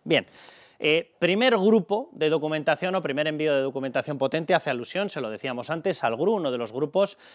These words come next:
con los cuales siempre ha trabajado. El espionaje ruso es uno de los grupos más bestias, perdón por la expresión, más sanguinarios. Si tienen que asesinar a alguien, lo asesinan, no pasa absolutamente nada. La cuestión es allanar el camino a sus queridos jefes. Bien,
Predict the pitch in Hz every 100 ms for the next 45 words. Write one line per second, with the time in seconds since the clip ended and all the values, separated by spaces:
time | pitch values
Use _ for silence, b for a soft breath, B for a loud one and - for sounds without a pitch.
0 | B - 135 131 185 180 185 170 139 127
1 | 123 120 170 185 220 143 113 - 113 117
2 | 143 - 135 165 - 202 185 135 117 113
3 | 110 131 123 101 104 110 117 151 - 185
4 | 196 - 110 110 110 104 107 - 190 220
5 | B B B 131 - 113 110 143 175 208
6 | 214 - B - - 143 160 139 104 101
7 | 101 - 104 98 101 104 113 143 135 214
8 | 196 180 156 151 151 - 123 117 107 110
9 | 120 160 202 214 214 B B 151 156 160
10 | 147 185 180 - 131 131 143 127 117 113
11 | 131 143 - 113 107 98 92 - 95 -
12 | 95 - 127